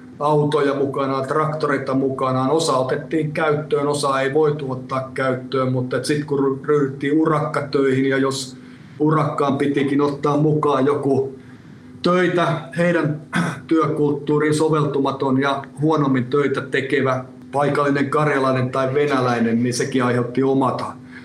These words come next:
hankauksensa, koska se vähensi sitten urakasta saatav-, saatavaa,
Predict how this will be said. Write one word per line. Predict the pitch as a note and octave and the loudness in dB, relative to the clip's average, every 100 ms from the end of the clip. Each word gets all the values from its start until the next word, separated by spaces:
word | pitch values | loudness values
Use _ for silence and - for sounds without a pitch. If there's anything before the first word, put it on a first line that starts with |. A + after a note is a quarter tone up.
| - - | -20 -2
hankauksensa, | D3 D3 C3+ B2 A#2+ A#2+ A#2 A#2+ | 0 2 2 2 0 0 -2 -2
koska | - A#2+ - | -2 -4 -4
se | A2+ B2+ B2+ B2 B2 | -2 0 0 -2 -2
vähensi | C3 C#3+ C3 A#2+ B2 - - | -2 0 0 0 -2 -6 -6
sitten | B2+ - C#3 | -6 -2 0
urakasta | C#3 C#3 A#2+ A#2+ - | 2 0 0 -4 -4
saatav-, | B2 C3 B2+ C3 B2+ - | -2 -2 0 -2 -2 -4
saatavaa, | - C#3+ C3 B2+ B2 B2+ B2 A#2 | -4 0 0 0 0 0 0 -2